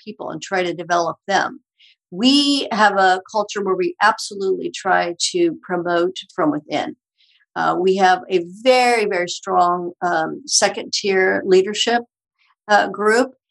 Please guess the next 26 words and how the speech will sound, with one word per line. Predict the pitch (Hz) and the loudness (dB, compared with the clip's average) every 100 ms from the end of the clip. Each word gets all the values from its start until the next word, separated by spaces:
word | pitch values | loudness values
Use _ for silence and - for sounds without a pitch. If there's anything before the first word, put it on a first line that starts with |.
| _ _ - | _ _ -6
And | 202 | -6
in | |
fact, | 196 202 190 214 | 2 2 2 2
I'm, | 196 196 185 - | 2 0 -8 -8
uh, | 190 180 170 - - | -2 0 0 -2 0
I'm | 196 202 196 - - - - - - | 0 0 -4 -8 -18 -20 -20 -20 -12
preparing | 196 240 247 208 | -6 0 2 2
for | 208 226 | 0 0
the | 202 | 0
next | 202 254 247 - - - | 2 2 2 -8 -8 -8
change | - - 233 220 202 | -6 0 0 0 0
in | 202 | 2
our | 190 | 2
organization | 196 190 185 202 220 180 | 0 -2 -2 -2 -2 -2
as | 190 190 | -2 4
we | 185 | 2
even | 190 190 196 185 196 | 4 2 4 2 -2
move | 202 202 208 202 196 - | 0 4 4 4 -2 -4
into, | 180 185 190 180 180 - | -4 2 4 2 0 -2
uh, | 185 - | -4 0
you | 190 | 2
know, | 175 | 2
different | 175 202 196 | 0 -4 -2
levels | 180 180 170 - | -2 -2 -10 -14
of | 175 | -14
management. | 170 185 175 180 - 202 | -4 -2 0 -2 -2 -4